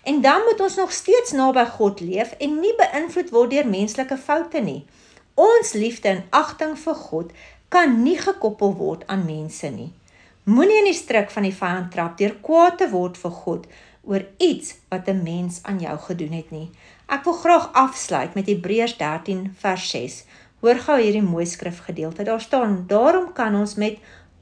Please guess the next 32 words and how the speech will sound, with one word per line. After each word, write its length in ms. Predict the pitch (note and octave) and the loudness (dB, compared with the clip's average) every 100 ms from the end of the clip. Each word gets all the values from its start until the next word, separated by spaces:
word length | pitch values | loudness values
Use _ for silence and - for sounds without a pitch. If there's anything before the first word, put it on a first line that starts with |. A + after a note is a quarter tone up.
| _ | _
alle 320 | D#4+ F#4 F#4+ G4 | 2 6 6 4
vrymoedigheid 880 | - D4 B3 F3 F3+ F#3+ - G3 F#3+ | 2 2 2 2 0 -4 -4 -6 -6
sê: 340 | - D3+ D3+ - - _ | -8 -8 -8 -12 -20 _
'Die 260 | G#3 G3+ A3 | -2 2 6
Here 240 | D#4+ F4 - | 6 4 2
is 160 | C4+ - | -4 -4
vir 220 | B3+ A#3+ | -4 -4
my 280 | A3+ A#3 A#3 | -4 -4 -4
'n 100 | B3 | -6
helper 540 | E3+ D3 - - D#3 - - - _ | -4 -4 -6 -8 -10 -12 -20 -20 _
en 180 | F#3+ F3 | -8 -6
ek 200 | G3 G3 | -6 -8
sal 360 | - - D#4 E4 | -2 2 4 2
nie 140 | E4+ | -4
vrees 500 | - E3 D#3 E3 - | -6 -8 -6 -8 -10
nie. 220 | E3 E3+ - _ _ F3+ | -12 -12 -16 _ _ -6
Wat 420 | F3+ A#3 - - _ _ - | -2 0 -2 -12 _ _ -14
sal 220 | - F3 | -8 -4
'n 180 | F#3 E3+ | -4 -6
mens 460 | D3 D#3+ D3+ - _ _ _ - | -8 -12 -14 -18 _ _ _ -16
aan 180 | E3 E3 | -12 -10
my 180 | D3+ | -10
doen?'" 260 | - C#3+ D3+ _ _ _ _ - _ _ | -12 -12 -14 _ _ _ _ -20 _ _
Ek 180 | A#3 - | -4 4
hoop 180 | D4+ D4 | 4 4
hierdie 200 | C4+ G3 | -2 0
boodskap 420 | G#3 G#3 A#3 A3+ | 0 0 -4 -4
het 140 | G3 | -6
vir 180 | - F#3+ | -6 -4
julle 220 | F#3+ F#3 - _ _ | -4 -6 -12 _ _
iets 240 | - C#4+ - | -12 -12 -6
beteken 920 | E4 - - C4+ C4 C#4+ C4+ C4 | -8 -6 -2 -2 0 -2 0 -2